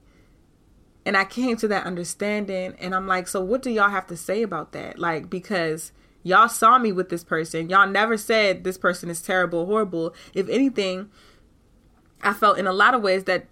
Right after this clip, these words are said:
my spirits were supportive, um, or were like, "Oh yeah, like, you know, he's cool. He just gotta get some stuff together, but, like, just hang in there, you know, it'll be good."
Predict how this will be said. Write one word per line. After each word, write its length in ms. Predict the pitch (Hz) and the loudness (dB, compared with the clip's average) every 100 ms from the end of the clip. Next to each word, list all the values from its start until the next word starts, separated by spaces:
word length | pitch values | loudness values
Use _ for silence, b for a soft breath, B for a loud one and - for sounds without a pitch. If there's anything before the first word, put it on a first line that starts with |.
| _ | _
my 180 | - 190 | 0 0
spirits 560 | 196 - 208 196 185 - | 0 2 2 2 -2 -4
were 140 | 175 | -4
supportive, 840 | 175 175 185 254 185 151 143 - - b b b b b _ | -4 -4 0 2 2 -2 -6 -12 -20 b b b b b _
um, 580 | 175 170 165 165 165 170 - | 2 4 4 2 -2 -10 -2
or 220 | 190 190 | 2 2
were 140 | 185 | 2
like, 240 | 185 175 - | 0 -2 -2
"Oh 160 | - 190 | -2 -2
yeah, 320 | 190 196 180 | -2 -2 0
like, 480 | 185 175 165 - - _ _ _ | -2 -4 -6 -10 -20 _ _ _
you 120 | 196 | -8
know, 240 | 190 175 180 | 0 0 2
he's 240 | 233 233 | -2 -6
cool. 400 | - 247 214 196 | -6 0 2 2
He 100 | 226 | 0
just 180 | 214 208 | -2 -2
gotta 140 | 185 | -2
get 140 | 185 180 | -2 -6
some 160 | 175 | -8
stuff 240 | 170 165 160 | -6 -8 -6
together, 600 | 175 165 190 190 190 185 | -8 -2 -2 0 0 0
but, 160 | 180 | -2
like, 280 | 165 156 143 | -6 -6 -10
just 240 | 160 180 - | -10 -10 -8
hang 220 | 180 180 | -8 -6
in 140 | 180 | -6
there, 360 | 170 165 165 170 b b b b _ _ _ | -6 -4 -4 -8 b b b b _ _ _
you 240 | - 151 202 | -14 -6 -2
know, 300 | - - - | 0 -2 -4
it'll 240 | - 190 180 | 0 0 0
be 180 | 170 - - | -6 -12 -2
good." 500 | 262 262 170 143 | 2 2 0 -4